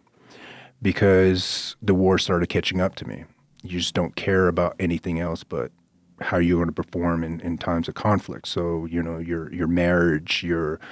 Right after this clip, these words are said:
your life, your home, your home life. I was going to college. I was putting myself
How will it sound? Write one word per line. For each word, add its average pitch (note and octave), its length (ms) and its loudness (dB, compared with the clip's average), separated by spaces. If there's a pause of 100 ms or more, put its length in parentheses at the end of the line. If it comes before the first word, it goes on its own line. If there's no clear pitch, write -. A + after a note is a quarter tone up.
(300)
your F2+ 140 4
life, F2 440 2
your F2 100 -4
home, F#2 640 4
your F2 140 0
home F2 280 2
life. E2+ 240 -4
I F2+ 80 4
was E2+ 160 0
going F2+ 180 2
to F2 60 0
college. F2+ 400 2
I F2 40 0
was E2 120 -6
putting - 220 -4
myself F2 480 -2